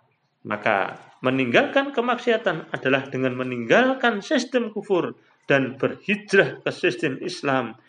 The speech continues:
yaitu sistem khilafah Rasidah As-Saniyah. Itu mungkin sedikit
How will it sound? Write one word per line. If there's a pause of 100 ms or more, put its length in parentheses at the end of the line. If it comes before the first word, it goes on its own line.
(240)
yaitu (160)
sistem (160)
khilafah
Rasidah (160)
As-Saniyah. (1040)
Itu
mungkin (160)
sedikit